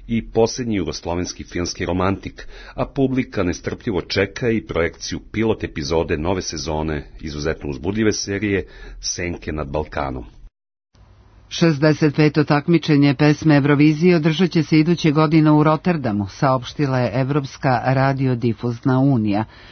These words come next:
Speaker 2: Polufinala će biti održana dvanaestog i četrnaestog maja, a veliko finale šesnaestog maja u areni Ahoy. Radio Televizija Srbije potvrdila je učešće na pesmi Eurovizije u Holandiji dve hiljade dvadesete godine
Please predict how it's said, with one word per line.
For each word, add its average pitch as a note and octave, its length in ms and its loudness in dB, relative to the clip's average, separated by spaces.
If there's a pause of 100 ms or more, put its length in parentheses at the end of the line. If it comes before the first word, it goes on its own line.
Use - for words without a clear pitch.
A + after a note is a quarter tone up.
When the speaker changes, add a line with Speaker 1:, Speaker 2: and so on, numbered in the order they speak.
(300)
Speaker 2:
Polufinala F3+ 680 2
će D3 160 -2
biti F3+ 240 0
održana E3 480 2
dvanaestog D3+ 720 0
i D#3+ 60 0
četrnaestog C#3 680 0
maja, C3 360 2 (400)
a D3+ 100 0
veliko E3+ 380 0
finale D3+ 600 2
šesnaestog D3+ 680 0
maja C#3+ 500 2
u E3+ 140 0
areni A#2+ 400 2
Ahoy. B2+ 540 0 (800)
Radio F3 420 4
Televizija E3 640 4
Srbije E3 440 2
potvrdila F3+ 560 2
je D#3+ 80 6
učešće D#3+ 560 2
na B2 140 0
pesmi C3+ 420 2
Eurovizije C#3 600 4
u B2 80 0
Holandiji C3+ 520 2
dve B2+ 220 0
hiljade C3+ 400 0
dvadesete C#3 680 -2
godine D3+ 460 2